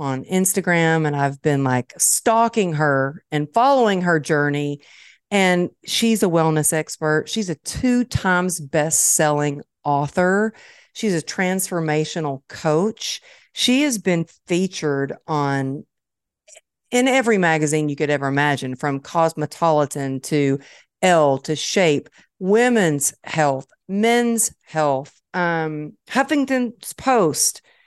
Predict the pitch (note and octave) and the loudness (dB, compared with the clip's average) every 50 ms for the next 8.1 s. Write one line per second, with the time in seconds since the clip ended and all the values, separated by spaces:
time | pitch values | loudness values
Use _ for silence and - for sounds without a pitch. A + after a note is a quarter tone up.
0 | _ _ _ _ _ _ _ _ _ _ _ _ - G#3+ - - - D4+ D#4+ D#4+ | _ _ _ _ _ _ _ _ _ _ _ _ -4 -2 -2 0 2 0 2 2
1 | C#4+ B3+ A3+ G3+ F3+ E3 E3 E3+ - E3+ - - - D#3+ D#3 D#3 - D#3+ D#3+ D#3 | 2 2 2 2 0 0 0 -2 -2 -2 -8 -4 -4 -4 -4 -4 -4 -2 -2 -2
2 | D3 - - F#3+ F3+ D#3 - - - B3 B3 B3 A#3 G3+ F#3 - E3 D3+ - - | -2 -2 0 0 0 2 0 -2 -2 -2 -2 0 0 -2 -2 -4 -6 -8 -6 -4
3 | D#3+ D#3 D#3 D#3 D#3 D#3 D3+ D3 D3+ D3 - D#3+ D3+ D3 C#3+ D#3 E3 F#3 G#3 G#3+ | -2 -2 0 -2 -2 0 0 0 -2 0 -2 -2 -2 -2 -2 -4 0 0 0 0
4 | G#3+ A3 G3 F#3 - E3 E3 D#3 D3+ D#3 D#3 D3 - - E3+ D3 C#3 D#3+ D#3 C#3 | 0 -2 -2 -2 -2 0 0 0 2 0 -2 -4 -6 -10 -8 -6 -2 -2 0 0
5 | - - D3 C3+ - - F3 F3+ F3 D#3 C#3+ C#3 C#3 C#3 - D#3+ C#3+ _ - D3+ | 0 -2 -4 -8 -2 0 2 4 4 4 2 2 0 -2 -4 -8 -8 _ -6 -6
6 | D3 D3 D3+ D#3+ E3 E3 D3+ D#3+ D#3 D3+ D3+ - - D#3+ - _ - - C#4 C#4+ | -4 -4 -2 -2 -2 -2 -2 -2 -4 -4 -4 -6 -8 -8 -8 _ -12 -6 -2 0
7 | C#4 C#4+ D#4+ F4 F4 - D#4 D#4 D#4 D4+ C4 A#3 B3+ B3+ B3 A#3+ B3 B3 C4+ D4+ | 2 2 2 0 -2 -2 -2 -2 -2 -2 -2 0 2 4 4 4 4 4 2 2
8 | D#4+ | 0